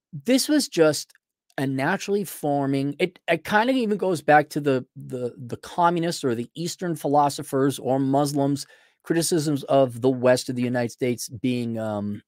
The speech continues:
<clears throat> uh, what was the word? Not debauched, though, it correlates to that, that, um, hedonistic, uh, no honor, uh,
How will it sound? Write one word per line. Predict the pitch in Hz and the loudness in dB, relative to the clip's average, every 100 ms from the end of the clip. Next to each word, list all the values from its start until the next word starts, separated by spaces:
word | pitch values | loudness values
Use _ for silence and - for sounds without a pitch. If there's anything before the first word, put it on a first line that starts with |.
| - | -18
<clears throat> | - | -8
uh, | 160 190 - - - 101 | -6 -6 -8 -14 -14 -12
what | 107 110 | -4 -4
was | 101 | -4
the | 98 | -6
word? | 90 95 87 - _ _ _ _ _ _ _ _ _ _ _ _ _ | -6 -4 -6 -10 _ _ _ _ _ _ _ _ _ _ _ _ _
Not | 117 104 - | -8 -8 -8
debauched, | 90 95 90 - - | -2 0 0 -2 -4
though, | 95 92 - | -4 -4 -6
it | - 107 - _ _ 190 | -8 -8 -10 _ _ -20
correlates | - 110 107 98 - | -10 -8 -8 -10 -10
to | 107 | -12
that, | 98 - | -12 -8
that, | 101 98 - | -8 -8 -6
um, | 113 107 101 101 101 _ _ _ _ _ _ _ _ _ _ _ _ _ _ - - | -6 -4 -6 -8 -10 _ _ _ _ _ _ _ _ _ _ _ _ _ _ -20 -10
hedonistic, | - 170 143 139 120 - 117 - - - | 2 6 6 6 2 2 0 -2 -16 -6
uh, | 110 107 107 113 _ _ | -4 -2 -4 -6 _ _
no | 139 127 123 | -2 2 2
honor, | 127 127 127 120 113 107 - | 4 4 4 4 2 -2 -8
uh, | - - - | -14 -12 -12